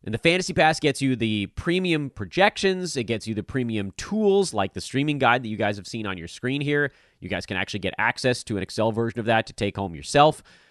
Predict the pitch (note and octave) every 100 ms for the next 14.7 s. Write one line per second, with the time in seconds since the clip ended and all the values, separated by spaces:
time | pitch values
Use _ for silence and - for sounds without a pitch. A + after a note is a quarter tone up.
0 | _ - C#3 A3 - B3 G3+ C#3 C3 G#2+
1 | F#2 F#2 E2 - F2 D2+ - C3 F3 F3
2 | F#3 E3 F#3+ - G3 F3+ - F#3 G#3 F3+
3 | F3 - D#3+ D3+ - A3 A#3+ - G#3 G3+
4 | F#3+ - E3+ F3+ F#3+ F3 B2 _ _ -
5 | C#3 F3 F3+ D3+ D3 B2+ B2+ - _ -
6 | D#3 F3+ G3 G3 F3+ _ _ G#2+ C3+ E3
7 | F3 F3 E3 D3+ D3 D3 D3+ C3+ _ _
8 | - C#3 C#3 B2 D3 G3+ G#3+ - _ -
9 | G#2+ G#2+ G#2+ G#2 F#2+ G#2+ A2+ C#3+ - -
10 | E3+ G3+ G3+ G3 G#3+ - - - _ F#2+
11 | - A2+ B2 G#2+ G2 D3+ E3 E3+ - A2
12 | G#2+ E2 E2+ E3 G#3 G3+ F#3+ F#2 F2+ C#3+
13 | C3+ A2+ E2+ F2+ B2 C#3+ - C3+ A2+ B2
14 | C#3+ C#3+ C#3 - C3+ C3 C#3+